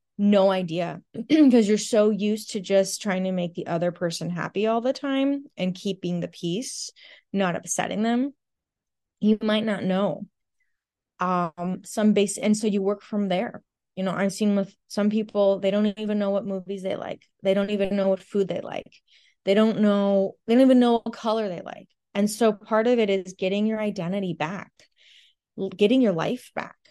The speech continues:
and realizing that maybe you're li-, you lost your life on some level 'cause it was so focused on the other person. Um, so yeah, small ways, which can just be,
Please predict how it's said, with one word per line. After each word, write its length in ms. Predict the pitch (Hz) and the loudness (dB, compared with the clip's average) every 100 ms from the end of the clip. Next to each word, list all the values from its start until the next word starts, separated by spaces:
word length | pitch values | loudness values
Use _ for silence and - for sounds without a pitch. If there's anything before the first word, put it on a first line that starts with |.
| _ _ _ _ _ _ | _ _ _ _ _ _
and 340 | 185 190 185 185 | -10 -4 -2 0
realizing 520 | 190 208 208 202 190 | 2 4 2 0 -2
that 160 | 185 | -2
maybe 260 | 185 185 202 | -2 -2 0
you're 260 | 196 185 185 | 0 0 0
li-, 220 | 170 170 | -2 -4
you 140 | 190 | -4
lost 420 | 175 175 214 - 220 | -2 -2 -4 -8 -2
your 80 | |
life 200 | 185 175 175 | 0 0 -2
on 100 | 175 | -4
some 180 | 175 | -2
level 240 | 175 170 180 | 0 0 0
'cause 160 | 190 | -2
it 60 | 185 | -6
was 140 | 175 | -6
so 400 | - - 185 180 | -6 0 2 2
focused 800 | 185 - 196 190 180 160 180 - | -2 -4 0 2 0 -6 -8 -8
on 80 | 170 | -6
the 100 | 170 | -6
other 240 | - 165 - | -6 -8 -8
person. 600 | - 170 180 - - - _ _ _ _ _ _ _ _ _ _ _ _ - | -8 -8 -8 -16 -18 -18 _ _ _ _ _ _ _ _ _ _ _ _ -4
Um, 800 | 202 185 175 175 170 185 208 - _ _ _ _ | 0 2 0 -2 -6 -6 -10 -18 _ _ _ _
so 920 | - - 220 214 208 202 190 190 - - _ - | -6 4 6 8 6 4 2 -2 -4 -12 _ -12
yeah, 500 | 214 226 196 - 202 | -6 -4 -2 -4 -8
small 720 | - - 226 220 220 226 233 | -14 -2 4 6 6 4 4
ways, 520 | 208 196 180 170 - - _ _ | 4 4 4 -4 -12 -20 _ _
which 380 | 202 190 - - | -4 -4 -10 -6
can 140 | 220 | -2
just 300 | 208 208 - | -2 -4 -6
be, 320 | 214 202 202 | -2 0 0